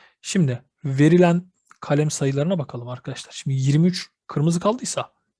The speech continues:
otuz yedi kırmızı verilmiş. Yirmi altı sarı kaldıysa otuz dört sarı verilmiş.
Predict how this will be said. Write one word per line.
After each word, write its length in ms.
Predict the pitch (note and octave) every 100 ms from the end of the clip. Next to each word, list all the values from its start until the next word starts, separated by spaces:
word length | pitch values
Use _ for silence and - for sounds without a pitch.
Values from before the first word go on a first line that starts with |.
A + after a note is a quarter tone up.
| _ -
otuz 340 | F3 G#3 F3+
yedi 160 | F#3 G#3
kırmızı 400 | F3 D3+ C3+ B2+
verilmiş. 500 | C#3+ C#3 - - - _ _ _ _ _ - - _ _
Yirmi 260 | D3+ C#3+ D#3
altı 360 | D#3 D#3 F3+ F3+
sarı 320 | - D3+ D#3+
kaldıysa 540 | F#3+ G#3 B3+ - B2+ _
otuz 360 | C#3 C#3+ D#3+
dört 240 | C3 - _ _ -
sarı 440 | - - C3+ D3+
verilmiş. 560 | F#3 F3+ F3+ F3+ -